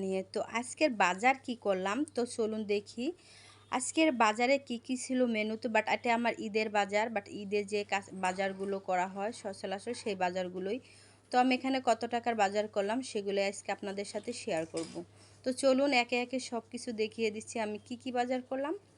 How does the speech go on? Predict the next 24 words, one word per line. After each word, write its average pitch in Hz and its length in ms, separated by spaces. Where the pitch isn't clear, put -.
তো 277 140
প্রথমে 247 380
আমি 247 200
শুকনো 240 340
বাজার 220 260
থেকে 233 160
শুরু 233 240
করলাম। 247 260
এটা 220 260
হলো 220 180
বাসমতি 208 460
চাউল, 214 320
তারপর 190 340
নিয়েছি 214 220
দুধের 202 340
গুঁড়ো, 233 260
তারপর 247 340
নিয়েছি 269 240
সেমাই, 202 500
তারপর 247 300
লাচ্চার 220 360
প্যাকেট, 208 420
তারপরে 254 300
চিনি 269 340